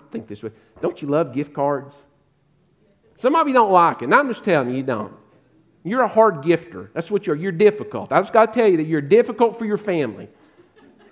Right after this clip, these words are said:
No, I want it to be something personal that I can watch them. Oh, just give them a gift card and let them get what they want, all right? That's help for you.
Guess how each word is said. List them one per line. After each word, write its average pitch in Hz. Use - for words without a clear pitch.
No, 156
I 180
want 170
it 185
to 196
be 165
something 175
personal 190
that 143
I 143
can 143
watch 165
them. 175
Oh, 170
just -
give 226
them 147
a -
gift 139
card 143
and 214
let 202
them 143
get 139
what 113
they 107
want, 117
all 156
right? 220
That's 185
help 208
for 107
you. -